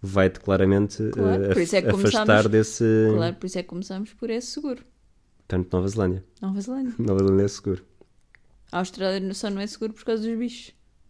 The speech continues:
Speaker 2: Portanto, temos que chegar à Nova Zelândia sem passar pela Austrália.
Speaker 1: E um tour pela Europa? Até podias começar por Tallinn.
Speaker 2: Pode ser.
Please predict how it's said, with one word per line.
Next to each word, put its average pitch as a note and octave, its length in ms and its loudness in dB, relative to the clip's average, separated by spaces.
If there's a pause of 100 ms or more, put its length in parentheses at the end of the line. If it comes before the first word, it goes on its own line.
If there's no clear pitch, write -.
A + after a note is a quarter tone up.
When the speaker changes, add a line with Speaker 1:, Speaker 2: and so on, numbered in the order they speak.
(1600)
Speaker 2:
Portanto, F3+ 240 -10
temos F#3 240 -6
que - 80 -20
chegar F#3+ 240 -6
à - 20 -8
Nova F#3+ 240 -6
Zelândia G3 380 -6
sem G#3 240 -8
passar G3 260 -10
pela F#3 160 -10
Austrália. F3+ 360 -14 (1000)
Speaker 1:
E A#2 280 2
um G#2+ 720 2 (800)
tour A2+ 180 2
pela G#2+ 200 0
Europa? G2 420 -4 (2000)
Até A2 100 -4
podias G#2 200 -2
começar G#2+ 300 -4
por - 160 -14
Tallinn. G2+ 420 0 (1900)
Speaker 2:
Pode G4+ 200 -10
ser. D4 200 -6